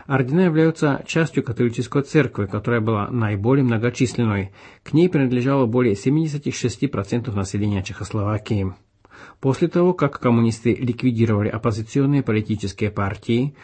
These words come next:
группы сопротивления в армии, церковь стала самым большим врагом,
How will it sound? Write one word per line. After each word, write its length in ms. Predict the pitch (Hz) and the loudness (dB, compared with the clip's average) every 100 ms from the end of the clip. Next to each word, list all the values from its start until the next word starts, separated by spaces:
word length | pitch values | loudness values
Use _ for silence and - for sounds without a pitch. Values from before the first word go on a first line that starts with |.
| - - | -20 -6
группы 400 | 113 131 160 135 | 0 2 4 4
сопротивления 640 | 113 107 - 113 101 95 | 2 -2 0 0 0 0
в 100 | 90 - | -2 -6
армии, 560 | 104 98 104 123 151 190 - | -4 -2 0 2 0 -4 -10
церковь 320 | - 190 190 | 0 0 2
стала 320 | - 139 127 - | 0 0 0 -2
самым 500 | - 139 160 147 113 | -2 2 2 2 0
большим 360 | 107 - 117 | -2 -2 -2
врагом, 480 | 104 107 113 117 98 | -2 0 2 2 2